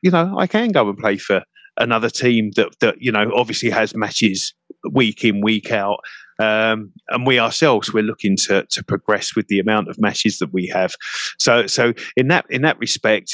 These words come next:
it's gonna get people playing football that probably thought that they wouldn't be able to play football, and they're now realising that, yeah, hey, they can play football, and there is a safe space for them to play, um, which could lead on to, you know,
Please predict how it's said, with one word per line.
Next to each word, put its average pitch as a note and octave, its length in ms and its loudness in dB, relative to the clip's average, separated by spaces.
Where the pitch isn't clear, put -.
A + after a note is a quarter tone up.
it's B2 200 -2
gonna A2+ 240 0
get B2 300 0
people B2+ 400 2
playing C#3 360 2
football B2 440 2
that B2 140 0
probably C3+ 400 0
thought C#3 540 4
that C3+ 240 2
they C3+ 140 4
wouldn't C#3+ 200 -2
be D#3 100 6
able C#3 220 4
to - 120 -14
play G2+ 180 2
football, - 520 0
and G#2+ 280 2
they're A2 200 6
now A#2+ 280 2
realising A#2 840 2
that, B2+ 260 4
yeah, D3+ 320 4
hey, C#3 180 2
they A#2+ 180 0
can C#3 280 -2
play G2 180 0
football, F2+ 460 -2
and G#2 160 0
there A2 120 2
is A#2 140 2
a G#2 60 -8
safe G#2+ 340 -2
space G#2+ 340 0
for A#2+ 300 4
them A2+ 200 2
to A#2+ 260 2
play, F2 320 0
um, G#2 420 0
which - 360 -2
could G#2 120 -2
lead G#2+ 260 0
on G#2 180 0
to, G#2 340 0
you A2 80 0
know, G2+ 160 0